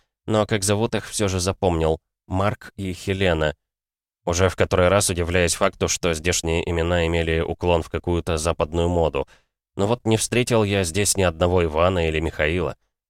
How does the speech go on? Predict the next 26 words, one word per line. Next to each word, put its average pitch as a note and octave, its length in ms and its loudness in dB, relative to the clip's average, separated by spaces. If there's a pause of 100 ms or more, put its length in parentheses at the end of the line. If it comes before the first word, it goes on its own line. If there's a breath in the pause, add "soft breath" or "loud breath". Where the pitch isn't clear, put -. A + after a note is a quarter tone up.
(180)
Арнье G2+ 440 2
с A#2+ 120 0
его F#2+ 180 2
именем A#2 380 2
скорее A2 400 0
исключение, F#2 720 0
нежели E2+ 340 -2
закономерность. E2+ 880 0 (920)
Обед C3+ 280 0
прошёл C#3 320 4
довольно B2+ 320 4
скомканно, D#2+ 560 2
как - 180 -4
по E2 140 0
мне. D2+ 240 -2 (480)
Несмотря G#2 560 0
на G2+ 120 2
вежливые F#2 420 2
и - 20 2
спокойные F2+ 640 2
реплики, F2+ 460 0
воздух D#2+ 480 0
за D2+ 140 -2
столом E2 400 2
был E2+ 180 2
наэлектризован, E2 920 0